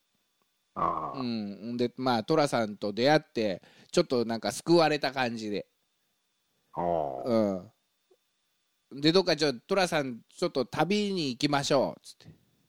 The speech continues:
Speaker 1: うん。
Speaker 2: 「ウィーンなんかどうですか？」「あ、そう、湯布院？いいとこだね、あれは」みたいな。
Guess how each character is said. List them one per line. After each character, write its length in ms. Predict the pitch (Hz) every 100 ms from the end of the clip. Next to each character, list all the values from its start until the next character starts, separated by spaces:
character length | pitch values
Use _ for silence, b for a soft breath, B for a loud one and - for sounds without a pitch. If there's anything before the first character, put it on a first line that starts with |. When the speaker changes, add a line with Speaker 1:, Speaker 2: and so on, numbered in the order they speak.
| _ _ _ _ _ _ _
Speaker 1:
う 60 | -
ん。 180 | 87 - -
Speaker 2:
「ウ 140 | 156
ィ 140 | 247 240
ー 20 |
ン 40 |
な 120 | 185
ん 40 | 127
か 140 | 113
ど 140 | 123 151
う 40 |
で 120 | 123
す 80 | -
か？」 220 | 87 87 - _ _ _ _ _ _ _ _ _ _ _ _
「あ、 220 | - 147
そ 180 | 151 131
う、 60 | 113
湯 160 | 151
布 180 | 214 254
院？ 320 | 185 175 247 -
い 120 | 160
い 40 | 185
と 80 | 180
こ 100 | 208
だ 140 | 196
ね、 120 | 156
あ 100 | 123
れ 80 | 120
は」 200 | 101 87
み 100 | 87
た 100 | -
い 20 |
な。 60 | -